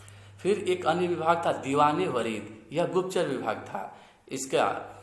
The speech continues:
जो अध्यक्ष था वरीद ए मुमालिक, यह सूचनाओं को राजा तक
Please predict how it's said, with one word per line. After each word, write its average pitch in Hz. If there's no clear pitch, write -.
जो 131
अध्यक्ष 143
था 117
वरीद 127
ए 139
मुमालिक, 127
यह 131
सूचनाओं 147
को 101
राजा 123
तक -